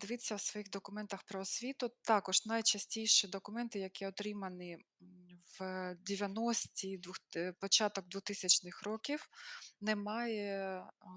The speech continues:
ознаки, яка форма навчання була. Е, тоді ви повинні це, е, знайти в своєму додатку або в дипломі. Якщо не вказана форма навчання, повинна, е, брати довідку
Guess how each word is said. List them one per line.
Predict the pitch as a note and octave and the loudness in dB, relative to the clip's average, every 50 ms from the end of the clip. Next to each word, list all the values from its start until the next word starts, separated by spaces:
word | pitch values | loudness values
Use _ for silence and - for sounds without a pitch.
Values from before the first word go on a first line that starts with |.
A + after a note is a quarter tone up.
| F#3 - | -8 -2
ознаки, | - A3 B3 A3+ G#3+ G#3+ G#3 F#3+ - - - - F#3 F3+ F3+ | 4 4 4 4 4 0 -2 -4 -6 -8 -8 -6 -4 -4 -2
яка | F3+ F#3+ F#3 - - G#3+ A#3 A#3 | -2 -2 -4 -2 0 0 0 0
форма | - - - G3 G#3 G3+ G3+ | 0 -2 -4 -4 -4 -2 -4
навчання | F#3 F#3 F3+ - - - G#3+ G#3+ A3 A3 G#3 G#3 | -4 -2 2 4 4 4 4 4 -4 -4 -4 -6
була. | F#3+ F#3 F#3+ F#3+ F#3 F3+ E3+ D#3 D#3+ - _ _ _ _ _ _ _ - - - - - - - - - - - - - - _ _ - | -4 -2 -2 0 2 2 0 0 -2 -8 _ _ _ _ _ _ _ -20 -20 -20 -16 -14 -12 -12 -10 -12 -12 -14 -14 -16 -18 _ _ -6
Е, | G3+ F#3+ F#3 F#3+ F#3+ - | -4 -2 -2 -4 -4 -2
тоді | - G#3+ G3+ G3 - - G3+ G#3 G#3 G#3+ G#3 - - | -4 -4 -2 -2 -2 -2 0 0 0 -2 -2 -2 0
ви | G3+ A#3+ B3+ | 0 0 2
повинні | - A#3 G3+ G3+ A#3+ A3+ G#3 G3 | 2 2 2 2 2 2 2 2
це, | F#3+ - - - G#3 G3+ G#3 G3+ F#3+ - - - | 4 4 4 4 4 2 2 2 2 0 -2 -4
е, | - F#3 F#3 | -4 -2 -2
знайти | F3+ F#3 G3+ G#3 G#3 G3 - - F#3 F3 F3+ | -2 0 0 2 0 0 -2 -4 -4 0 4
в | F#3+ | 6
своєму | - - G#3+ G#3+ A3 A3+ A3+ A3 | 6 6 4 2 -2 0 -2 0
додатку | F#3+ G3+ F3 E3 F3+ F3+ F3 F3 - - - F#3 | 0 0 2 4 4 4 4 2 -2 -6 -4 -4
або | F#3 F3 F#3+ F#3+ | -4 -2 -4 -4
в | |
дипломі. | F3+ F3 F#3 F3 - E3 E3+ F3 F3+ E3+ F3 F#3+ A3+ B3 - _ _ - - - - - - | -4 -4 -6 -6 -4 -2 0 0 0 0 -2 -4 -6 -6 -6 _ _ -20 -20 -20 -14 -4 2
Якщо | - G3+ - - - C#4 C#4 | 2 6 8 8 8 8 6
не | B3+ A3+ | 2 2
вказана | - - - A3 G#3+ G#3 G3 G#3 F#3+ F#3 F#3 | 0 4 6 6 8 8 6 4 0 0 -2
форма | - - A3+ A3+ A#3 A3 G#3 G3 | -2 0 0 0 0 0 -2 -4
навчання, | F#3 F#3 F#3+ - - - - - G3+ F3+ F3 E3+ F3 F3 F#3 G3 A3 A3+ - | -2 0 0 4 8 10 10 10 10 6 -2 -4 -6 -10 -10 -10 -10 -8 -4
повинна, | - G#3 F#3+ G#3 A#3 B3+ C4 B3 A#3+ G#3+ - - - - - - | -4 -2 0 0 -2 0 2 2 2 0 0 -4 -10 -10 -8 -6
е, | G3 F#3+ F#3+ F#3 F3+ - - | -6 -4 -6 -8 -10 -6 0
брати | - G#3+ G#3+ G#3+ G#3+ - - - G3+ G3 G3 F#3+ - - - - - - - - _ _ - - | 2 4 4 4 2 0 -2 0 0 0 0 -2 -6 -10 -10 -8 -8 -8 -10 -10 _ _ -10 -2
довідку | F#3 F3 A3+ A#3 A3+ G3 G3+ G3+ - - - - A3+ A3+ C4 D4+ | 4 6 8 8 6 4 2 -2 -4 -4 -4 -2 -2 -2 -2 -2